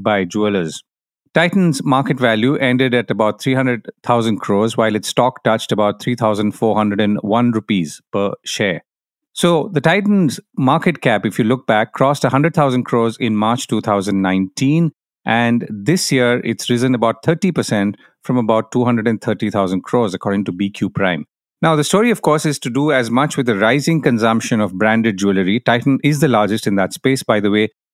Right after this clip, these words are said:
and its growth, despite gold prices rising over seventeen percent in a year. Titan, incidentally, opened about sixty-eight stores during the quarter,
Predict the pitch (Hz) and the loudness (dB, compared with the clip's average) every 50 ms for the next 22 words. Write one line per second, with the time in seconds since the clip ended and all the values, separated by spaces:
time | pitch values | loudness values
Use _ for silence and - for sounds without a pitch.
0 | _ _ - 151 160 180 180 190 170 - - - 113 107 107 107 101 - - 127 | _ _ 0 2 2 2 2 2 0 0 -2 0 2 2 2 0 0 -2 -6 -6
1 | - - - 165 170 170 - - - 110 - 143 151 160 147 - 147 131 127 120 | -2 0 0 2 2 0 -2 -6 -6 -2 0 0 0 0 0 0 0 0 0 0
2 | - - 131 120 123 - 127 107 110 113 113 110 104 107 113 117 117 113 110 104 | 0 -2 -2 -2 -4 -6 -4 -2 0 2 2 2 0 0 -2 0 0 0 0 0
3 | 107 - - 127 113 107 117 117 - - 139 139 143 123 135 110 - - 113 110 | -2 -2 -2 -2 -2 0 -2 -2 -2 -2 0 0 0 0 -2 -2 -2 -2 0 0
4 | 107 98 - - 113 107 107 104 95 98 98 90 82 - _ _ _ _ _ _ | -2 -4 -4 -4 -2 0 0 0 0 0 0 0 -2 -4 _ _ _ _ _ _
5 | _ 139 147 165 160 170 175 131 147 131 123 139 131 135 135 - 139 127 127 123 | _ 0 0 2 2 0 0 0 0 2 2 2 2 2 2 2 2 2 2 2
6 | 143 135 127 117 120 113 - - - 151 - - - 170 156 - - 143 139 156 | 2 2 2 2 2 0 0 -2 -4 -4 -4 -2 -2 0 0 0 0 0 0 0
7 | - - - - - 113 107 107 113 123 117 110 107 107 104 101 95 98 - - | -2 -6 -8 -4 0 0 2 2 2 0 0 0 0 0 0 0 -2 -2 -2 0
8 | 127 131 127 - 139 143 | 0 0 2 0 0 -2